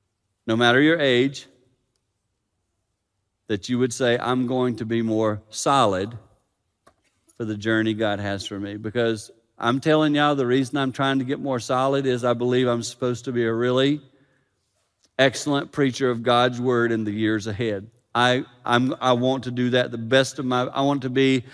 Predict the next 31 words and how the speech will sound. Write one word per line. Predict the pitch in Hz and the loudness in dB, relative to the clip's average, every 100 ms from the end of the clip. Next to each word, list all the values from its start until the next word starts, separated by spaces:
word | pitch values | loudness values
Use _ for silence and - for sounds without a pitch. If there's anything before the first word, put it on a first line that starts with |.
| - - | -18 -10
as | 127 | -4
solid | - - 170 156 170 185 196 | -2 2 4 8 8 8 6
a | 214 | 2
preacher | - - 170 143 170 170 165 - - - | -4 2 2 4 4 4 2 -6 -6 2
as | 135 | 2
I | 127 143 | 4 2
can | 135 143 123 | 2 0 0
be. | 131 127 98 98 - - | 2 2 0 -4 -12 -2
Why? | 147 143 156 180 214 - - | 2 6 6 4 2 -6 -6
Because | 135 - 135 | -2 2 2
the | 120 | 4
world | 127 131 151 165 175 | 2 6 8 10 10
is | 160 123 | 6 0
going | 131 143 147 147 | 0 2 4 2
to | 135 | 0
need | 131 131 117 | 0 2 0
it. | 107 - | -4 -4
And | 131 | -2
I | 127 143 | 2 2
want | 143 139 | 4 2
to | |
be | 127 120 | 0 -2
solid | - 160 160 185 208 | 0 4 6 6 4
in | 147 127 135 | 2 2 6
knowing | 147 160 190 165 | 8 8 6 2
why | 147 147 | 2 4
I | |
believe | 143 143 143 135 | 2 2 2 2
what | 143 147 | 2 2
I | |
believe | 143 143 131 123 123 | 2 2 2 2 0